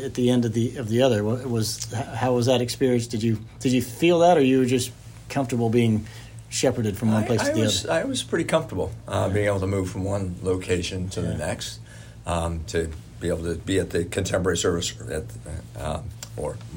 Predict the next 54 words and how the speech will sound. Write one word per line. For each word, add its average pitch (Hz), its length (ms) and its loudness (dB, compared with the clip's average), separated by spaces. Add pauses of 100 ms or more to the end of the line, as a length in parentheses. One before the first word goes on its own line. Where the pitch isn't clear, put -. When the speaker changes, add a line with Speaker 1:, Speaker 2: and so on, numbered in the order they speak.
(220)
Speaker 2:
uh, 78 220 -2
the 85 40 -6
modern 104 340 4
service, 78 340 -4
I - 20 -2
guess 90 240 -4
it's 87 160 -6
called, - 300 -4 (420)
uh, 87 300 -2
early 92 240 2
on, 95 320 2
and 87 240 -2
be 87 100 0
able 87 220 0
to 82 100 -2
jump 92 320 0
right 85 160 2
up 90 160 0
and 87 140 -4
get 92 160 2
in-, 87 220 -4
involved 82 480 -2
in 85 40 -4
that. 87 220 -4 (540)
It, - 180 -8 (140)
the 127 160 0
contexts, 160 560 6
of 98 120 2
course, 98 300 2
are 95 60 0
very 90 180 4
different. 82 400 -2
So, 95 380 2 (400)
uh, 92 420 4
with 92 240 0
the 92 300 0
modern 101 360 4
service, 90 400 0
where 90 120 0
you 87 120 0
are 90 60 -2
feeling 101 340 -2
a 90 60 0
little 120 180 2
bit 139 120 0
more 104 180 0
connected 98 560 -2
to 98 80 -2
people 113 340 -4
'cause - 240 -6
the 113 60 -4
people 95 320 -4
are 90 80 2
more 87 220 0